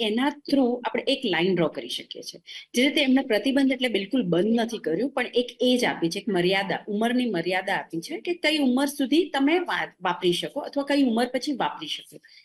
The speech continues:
એ મર્યાદા ધોરણ, એની માટે આપવામાં આવ્યું છે કારણ કે બાળકોને એ ખ્યાલ, એ લોકો પોતે એ વસ્તુ સારી કે નરસી એ પોતે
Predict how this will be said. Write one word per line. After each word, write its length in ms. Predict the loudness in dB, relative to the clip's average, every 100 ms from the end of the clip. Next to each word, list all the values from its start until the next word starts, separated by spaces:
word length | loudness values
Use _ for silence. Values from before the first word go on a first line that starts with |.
| _ 0
એ 100 | 2
મર્યાદા 600 | 4 4 2 2 0 -2 -12 _ -14
ધોરણ, 500 | -8 -2 0 0 -2 -6 -18 -6
એની 200 | 2 4
માટે 240 | 6 4 0
આપવામાં 360 | 0 0 2
આવ્યું 180 | 2 0
છે 140 | -4 -2
કારણ 180 | 0
કે 80 | 0
બાળકોને 560 | 0 -2 -2 -2 -2 -2
એ 300 | -2 -6 -8 -4
ખ્યાલ, 260 | 0 0 0
એ 60 |
લોકો 220 | -2 -2 -4
પોતે 480 | -4 -6 -2 -4
એ 160 | -2 -4
વસ્તુ 440 | -6 -6 -6 -8
સારી 560 | -8 -10 -8 -6 -6 -6
કે 120 | -2
નરસી 540 | -2 -2 -6 -6 -8 -8
એ 40 |
પોતે 320 | -8 -6 -4